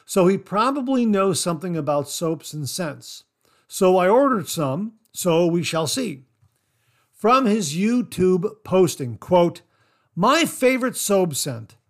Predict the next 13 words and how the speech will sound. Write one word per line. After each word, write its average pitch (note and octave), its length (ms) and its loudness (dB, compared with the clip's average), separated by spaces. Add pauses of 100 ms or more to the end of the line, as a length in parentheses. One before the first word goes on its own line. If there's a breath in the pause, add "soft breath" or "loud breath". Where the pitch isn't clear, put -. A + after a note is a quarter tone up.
(560)
V G#3+ 260 2
and C4 120 4
E A3 240 2
Maine F#3+ 500 2
made D#3+ 360 2
old F#3+ 420 -2
time F3 440 -2
barbershop D#3+ 760 2
soap F#3 360 0
puck. A2 280 -10 (520 soft breath)
Best F3 600 -2
barbershop F3 840 0
scent E3+ 440 -4